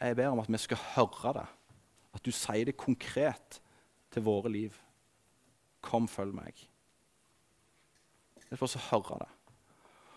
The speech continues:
Og så hjelp oss å tro det. Takk for at du har valgt, utvalgt oss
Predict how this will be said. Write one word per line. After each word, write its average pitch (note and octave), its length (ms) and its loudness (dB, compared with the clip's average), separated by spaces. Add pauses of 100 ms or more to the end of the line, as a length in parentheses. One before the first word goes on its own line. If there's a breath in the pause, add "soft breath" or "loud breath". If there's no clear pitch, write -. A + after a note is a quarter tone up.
(200 soft breath)
Og B2+ 100 2
så D#3+ 180 10 (280)
hjelp C#3+ 180 6
oss C#3 160 2
å B2 80 0
tro - 300 4 (100)
det. A2 120 6 (4000)
Takk - 160 -4
for A#2 80 2
at - 100 -4
du A2+ 120 2
har G#2 140 2
valgt, - 400 -6 (880)
utvalgt A2 420 -2
oss - 180 -8